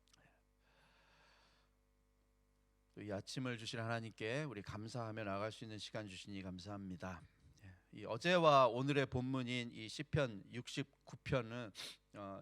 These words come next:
이 묵상하면서 저는 이 시의 제목을 붙인다면, 어, 인생 최고의 선택이 아닐까라는 생각이 들었습니다. 이 어제 말씀인 이 시편 육십구 편의 전반부에서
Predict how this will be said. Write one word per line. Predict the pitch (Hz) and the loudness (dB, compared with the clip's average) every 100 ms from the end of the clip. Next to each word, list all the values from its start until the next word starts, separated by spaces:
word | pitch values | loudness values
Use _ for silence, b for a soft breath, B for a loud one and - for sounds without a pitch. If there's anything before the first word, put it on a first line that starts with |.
| 90 | -12
이 | 95 | -14
묵상하면서 | 101 147 131 113 107 101 135 92 - _ _ _ _ _ _ _ - B B - | -4 0 2 0 -4 -4 -2 -2 -6 _ _ _ _ _ _ _ -20 B B -8
저는 | 123 117 | -6 -4
이 | 120 127 | -2 0
시의 | - 226 220 | 0 6 6
제목을 | - 127 151 202 190 | 8 6 6 6 6
붙인다면, | 151 - 185 170 147 117 127 127 85 - B B B _ | 4 -2 -2 2 2 4 2 2 -2 -10 B B B _
어, | 92 90 90 - b b | -16 -14 -16 -20 b b
인생 | 117 127 127 139 127 127 | -6 -2 2 2 2 -2
최고의 | - 202 185 156 120 | -4 -2 0 0 0
선택이 | - 170 - - - _ _ _ _ _ - 131 | -2 -6 -4 -8 -8 _ _ _ _ _ -6 -4
아닐까라는 | 101 113 110 113 101 101 123 139 | -4 -6 -6 -4 -2 -2 0 0
생각이 | 156 160 120 95 | 0 -2 -2 -4
들었습니다. | - 104 95 95 92 82 - _ _ _ _ _ _ _ _ _ - B B B B B | -6 -8 -8 -10 -12 -12 -18 _ _ _ _ _ _ _ _ _ -20 B B B B B
이 | 123 | -2
어제 | 120 170 | 2 6
말씀인 | 175 170 190 175 165 151 | 6 6 4 4 4 2
이 | 123 123 | -2 -4
시편 | - 156 165 | -4 2 2
육십구 | 139 - 151 156 | 4 0 -6 0
편의 | 165 143 135 | 2 2 2
전반부에서 | 120 131 180 151 123 104 110 113 110 | 0 6 6 6 2 0 2 0 0